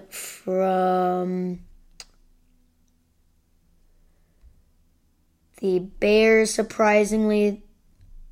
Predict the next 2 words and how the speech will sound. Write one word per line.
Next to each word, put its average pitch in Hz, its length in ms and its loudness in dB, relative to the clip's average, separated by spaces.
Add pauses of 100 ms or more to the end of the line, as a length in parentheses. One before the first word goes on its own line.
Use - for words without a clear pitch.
(480)
um, 180 760 -4 (1700)
and 190 1000 -2